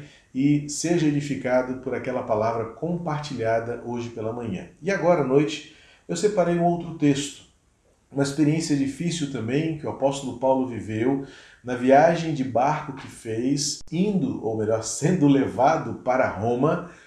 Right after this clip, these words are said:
quando estava indo para ser apresentado, mediante o seu apelo a César, ele iria apresentar a sua própria defesa diante do imperador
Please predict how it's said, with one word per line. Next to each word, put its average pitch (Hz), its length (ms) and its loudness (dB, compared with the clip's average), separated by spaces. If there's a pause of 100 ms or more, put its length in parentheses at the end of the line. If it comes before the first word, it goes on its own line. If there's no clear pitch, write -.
(160)
quando 139 460 4
estava 127 440 -2
indo 143 220 0
para 123 240 -6
ser 123 300 -8
apresentado, 120 920 0
mediante 117 640 -6
o 110 80 -8
seu 113 280 -2
apelo 127 760 2
a 107 120 -4
César, 120 640 -2 (300)
ele 120 260 0
iria 127 460 4
apresentar 120 560 -2
a 113 80 -2
sua - 380 -6
própria 147 420 2
defesa 139 580 0
diante 120 300 -8
do 110 120 -12
imperador 113 800 0